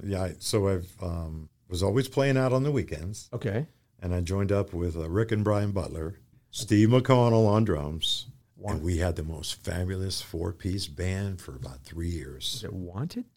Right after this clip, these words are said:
Speaker 2: Or what was the
Speaker 1: Uh,
Speaker 2: name
Speaker 1: it was
Speaker 2: of the band?
Speaker 1: called Rick and Brian Butler Band.
Speaker 2: Oh, that's it?
Speaker 1: Yeah.
Speaker 2: Oh, okay. All right.
Speaker 1: 'Cause they had been playing, they established their name as a duo.
Speaker 2: Yeah, yeah,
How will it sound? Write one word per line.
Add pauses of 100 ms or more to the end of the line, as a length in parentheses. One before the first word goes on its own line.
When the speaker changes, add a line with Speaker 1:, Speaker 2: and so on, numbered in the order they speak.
(100)
Speaker 2:
Or
what
was
the
Speaker 1:
Uh,
Speaker 2:
name
Speaker 1:
it
was
Speaker 2:
of
the
band?
Speaker 1:
called
Rick
and
Brian
Butler
Band. (160)
Speaker 2:
Oh,
that's
it?
Speaker 1:
Yeah.
Speaker 2:
Oh,
okay.
All
right.
Speaker 1:
'Cause
they
had
been
playing,
they
established
their
name
as
a
duo.
Speaker 2:
Yeah,
yeah,